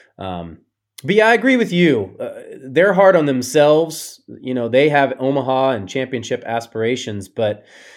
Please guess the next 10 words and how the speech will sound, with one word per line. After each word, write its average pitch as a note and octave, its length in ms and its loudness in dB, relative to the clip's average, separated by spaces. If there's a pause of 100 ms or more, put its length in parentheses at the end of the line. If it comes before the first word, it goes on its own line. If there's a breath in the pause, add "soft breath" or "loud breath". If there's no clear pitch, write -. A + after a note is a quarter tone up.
(180 loud breath)
man, F3+ 320 0
forty-eight F#3 500 4
wins, F3 480 2
second F#3 480 -2
in D#3 80 2
the C#3+ 60 0
Pac-twelve, D#3 1160 0
uh, G#2+ 640 -8 (200)
just, D3 380 -6 (100)
uh, A#2+ 60 -16